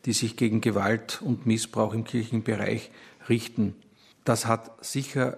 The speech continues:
insgesamt die Glaubwürdigkeit der Kirche wieder gestärkt,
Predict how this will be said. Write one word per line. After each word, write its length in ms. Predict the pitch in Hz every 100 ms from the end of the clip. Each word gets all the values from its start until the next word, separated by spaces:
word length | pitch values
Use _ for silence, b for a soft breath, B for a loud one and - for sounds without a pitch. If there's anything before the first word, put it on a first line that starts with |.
| -
insgesamt 880 | 131 135 - 127 120 113 113 - - -
die 100 | 110
Glaubwürdigkeit 1120 | - 101 107 - 131 127 - - 113 113 -
der 80 | 113
Kirche 420 | - 120 113 117
wieder 200 | 107 110
gestärkt, 760 | - 110 - 110 127 - -